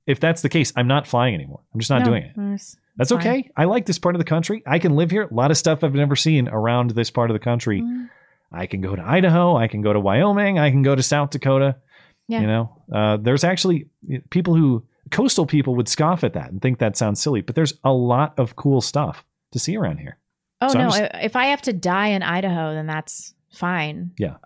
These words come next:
Speaker 2: I'm not getting this fucking vaccine. I don't care if I never go anywhere ever again in my whole life. I've done, done tons of traveling. I, fine. I'm fine.
Speaker 1: Yeah. I, I, and if they did that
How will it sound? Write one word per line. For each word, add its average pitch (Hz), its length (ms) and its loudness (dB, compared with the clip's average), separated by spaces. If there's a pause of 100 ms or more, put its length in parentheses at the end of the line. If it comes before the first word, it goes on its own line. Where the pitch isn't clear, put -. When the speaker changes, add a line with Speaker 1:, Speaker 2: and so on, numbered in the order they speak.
Speaker 2:
I'm 170 240 -2
not 175 260 -2
getting 170 220 -2
this 160 120 -4
fucking 165 280 -4
vaccine. 156 540 -6
I 151 60 -4
don't 165 180 -6
care 170 160 -2
if 165 100 -6
I 160 100 -2
never 165 360 -2
go 160 180 -2
anywhere 156 480 -4
ever 151 220 -6
again 147 200 -6
in 147 60 -6
my 143 140 -8
whole 143 140 -6
life. 135 140 -8
I've 196 140 -2
done, 226 320 -2
done 190 200 0
tons 269 440 -2
of 240 100 -4
traveling. 185 540 -4
I, 165 300 -8 (300)
fine. 185 240 -2 (280)
I'm 202 100 -8
fine. 277 200 -10 (380)
Speaker 1:
Yeah. - 200 -10 (200)
I, 127 180 0
I, 135 300 2 (480)
and 139 100 4
if 147 100 2
they 170 120 4
did 170 220 2
that 202 200 0